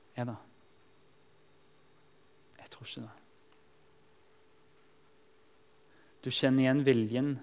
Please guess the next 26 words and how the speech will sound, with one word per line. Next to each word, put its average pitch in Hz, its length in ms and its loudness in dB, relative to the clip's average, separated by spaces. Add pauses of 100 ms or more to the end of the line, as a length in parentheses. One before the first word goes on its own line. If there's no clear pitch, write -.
(120)
til - 160 -8
å 120 60 -2
leve 110 260 -6
sånn. 120 160 -10
Kanskje 165 300 -4
vil 156 240 4
du 160 80 4
leve 127 260 2
sånn, 127 160 0
men 131 160 0
du 127 80 0
makter - 480 -6
det 131 140 -8
ikke. - 160 -10 (420)
Du 143 80 -4
gjør 143 560 4
det 135 120 4 (100)
du - 80 -10
ikke - 400 -6
vil, 131 160 -4 (500)
og 120 140 -4
du - 20 -2
gjør 120 400 -4
ikke 123 240 -10
det, 110 120 -10 (360)
det 110 140 -2